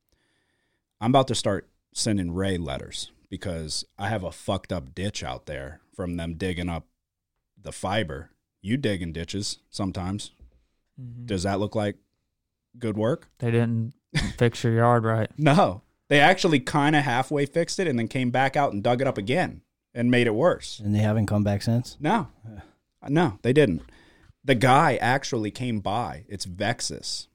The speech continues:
Speaker 1: It's the, um, fiber optic internet. And he, he's come by five times, leaves a card every time. I just leave his cards on the doorstep.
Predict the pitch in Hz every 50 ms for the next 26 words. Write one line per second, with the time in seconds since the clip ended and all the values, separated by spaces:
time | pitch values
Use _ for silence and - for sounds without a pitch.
0 | _ _ _ _ - 98 90 - - - 95 87 85 82 - 95 98 92 92 87
1 | 82 80 76 73 73 _ _ _ _ _ _ _ _ _ _ _ - - - -
2 | - 104 98 98 98 95 90 90 92 - - - 62 - - - _ _ _ _
3 | _ _ _ _ _ - 107 104 85 69 64 64 50 _ _ _ _ _ _ _
4 | _ _ _ _ _ _ _ 104 92 90 - _ _ _ _ - 98 104 101 -
5 | - 170 151 147 143 113 101 - - _ _ _ _ _ _ _ _ - - 135
6 | 131 147 151 143 - 143 127 113 101 95 107 117 117 104 120 113 - 123 113 104
7 | 101 95 98 110 101 - - 104 104 113 113 107 110 101 101 101 101 107 107 101
8 | 107 - - - 101 92 92 98 90 95 87 85 80 73 80 82 87 - - -
9 | 53 50 -